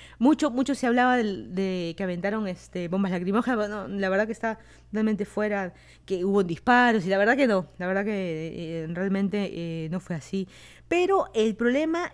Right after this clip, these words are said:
es, eh, Dios mío, estamos en plena cuarentena. ¿En la cabeza de quién, y me voy a molestar, en la cabeza de quién voy a una fiesta? El problema es que en la cabeza de una gente joven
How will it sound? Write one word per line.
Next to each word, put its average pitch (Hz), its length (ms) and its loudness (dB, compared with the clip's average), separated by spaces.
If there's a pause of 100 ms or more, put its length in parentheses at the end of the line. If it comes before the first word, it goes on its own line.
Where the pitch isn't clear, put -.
es, 254 680 -2
eh, 175 580 -2 (1300)
Dios 190 200 2
mío, 302 280 6
estamos 262 240 0
en 240 80 0
plena 247 160 2 (100)
cuarentena. 165 560 -4
¿En 233 140 2
la 220 80 2
cabeza 302 380 0
de 175 140 -4
quién, 330 340 2 (260)
y 185 60 -6
me 190 60 -2
voy 190 100 0
a 208 80 2
molestar, 208 500 -2
en 185 120 -2
la 170 100 -2
cabeza 240 340 -2
de 202 160 -4
quién 302 260 -6 (920)
voy 220 400 0
a 208 60 -2
una 196 180 0
fiesta? - 480 -14
El 214 120 -2
problema 320 320 0
es - 60 -10
que 262 80 -4
en 247 40 0
la 190 60 -4
cabeza 262 360 2
de 220 80 -4
una 214 140 0
gente 220 460 0
joven 247 400 0